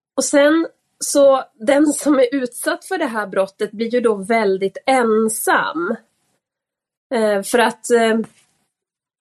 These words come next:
alla brott, det är synd om alla brottsoffer, och alla lider på sitt sätt. Men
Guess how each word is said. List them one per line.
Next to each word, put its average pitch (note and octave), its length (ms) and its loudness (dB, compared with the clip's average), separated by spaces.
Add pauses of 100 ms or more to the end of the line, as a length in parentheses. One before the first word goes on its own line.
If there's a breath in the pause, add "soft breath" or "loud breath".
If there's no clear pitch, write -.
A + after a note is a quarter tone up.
(160)
alla C4 280 0
brott, C#4 260 0
det C4+ 80 -2
är D4 40 0
synd B3+ 220 0
om A#3+ 80 0
alla C#4 260 0
brottsoffer, A3+ 840 -2 (500 loud breath)
och A#3 220 0
alla A3+ 300 0
lider A3+ 440 -2
på B3+ 140 -4
sitt - 320 -4
sätt. - 560 -4 (300)
Men A#3+ 300 2